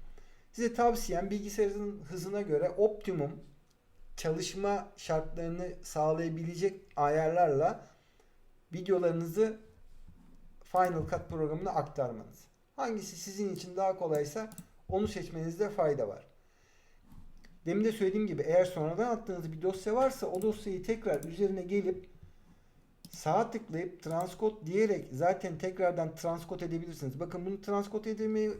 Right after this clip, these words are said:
edemiyoruz artık çünkü zaten transcode edilmiş. Sadece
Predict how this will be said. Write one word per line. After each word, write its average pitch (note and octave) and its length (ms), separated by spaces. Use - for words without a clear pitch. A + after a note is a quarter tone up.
edemiyoruz A3 520
artık G#3+ 300
çünkü A3 540
zaten F3 440
transcode F3 600
edilmiş. E3+ 500
Sadece A#3 520